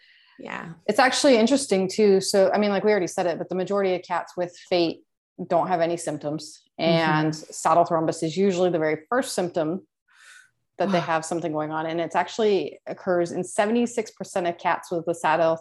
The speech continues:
Speaker 2: thrombus, that the saddle thrombus itself was the first sign of their heart disease.
Speaker 1: Ugh, that's
Speaker 2: Seventy-six percent
Speaker 1: so
Speaker 2: people.
Speaker 1: scary.
Speaker 2: Can you
Speaker 1: That's
Speaker 2: believe that?
Speaker 1: so scary.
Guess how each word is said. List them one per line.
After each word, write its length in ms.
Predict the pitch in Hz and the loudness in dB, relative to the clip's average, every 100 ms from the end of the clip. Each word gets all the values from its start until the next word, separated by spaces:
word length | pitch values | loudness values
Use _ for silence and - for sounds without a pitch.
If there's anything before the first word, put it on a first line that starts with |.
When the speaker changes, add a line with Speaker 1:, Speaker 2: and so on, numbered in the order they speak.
| - | -4
Speaker 2:
thrombus, 420 | 160 180 240 247 - _ - - _ - | -4 0 -2 -2 -10 _ -20 -20 _ 0
that 540 | 190 175 156 170 185 | 4 4 2 -2 -6
the 80 | 170 | -6
saddle 320 | 170 196 185 | -2 2 2
thrombus 380 | 170 175 170 160 | 2 0 0 -2
itself 480 | - - 165 160 - - | -6 2 4 4 -2 -4
was 340 | 165 156 151 | 0 0 0
the 100 | 165 | -4
first 300 | - 147 - | -4 -6 -4
sign 200 | 147 135 | -6 -6
of 140 | 151 | -6
their 120 | 156 139 | -4 -2
heart 240 | - - | -4 -6
disease. 420 | 190 139 - - - _ _ _ | -8 -6 -6 -8 -14 _ _ _
Speaker 1:
Ugh, 360 | 170 208 214 185 | -2 0 0 0
that's 140 | 156 | 2
Speaker 2:
Seventy-six 480 | 269 240 247 247 220 | 4 8 6 6 4
percent 340 | 180 - 220 170 | 4 4 2 2
Speaker 1:
so 60 | |
Speaker 2:
people. 280 | 175 147 175 | 2 4 4
Speaker 1:
scary. 220 | 156 - _ _ _ _ _ _ _ _ _ _ _ _ _ _ _ - | 2 -8 _ _ _ _ _ _ _ _ _ _ _ _ _ _ _ -4
Speaker 2:
Can 80 | 208 | -2
you 60 | |
Speaker 1:
That's 40 | 196 | 2
Speaker 2:
believe 240 | 196 196 | 2 2
that? 220 | 214 220 | 2 2
Speaker 1:
so 360 | 233 226 220 208 | 2 0 0 -2
scary. 760 | 180 - 175 151 131 139 175 | -4 -4 -2 -2 -4 -4 -10